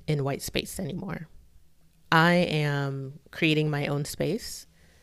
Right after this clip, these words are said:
and holding space for other folks to join me there. There is no joy or pleasure anymore, not that there ever was, for me to be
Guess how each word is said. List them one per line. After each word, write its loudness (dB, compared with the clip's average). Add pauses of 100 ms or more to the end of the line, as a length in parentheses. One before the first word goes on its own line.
(420)
and 2
holding 2
space 0
for 0
other 0
folks -2
to -2
join -2
me -6
there. -6 (1040)
There 6
is 2
no 2
joy 2
or 2
pleasure -4 (600)
anymore, 0 (160)
not 6
that 6
there 6
ever 4
was, -2 (1700)
for 8
me 6
to 2
be -2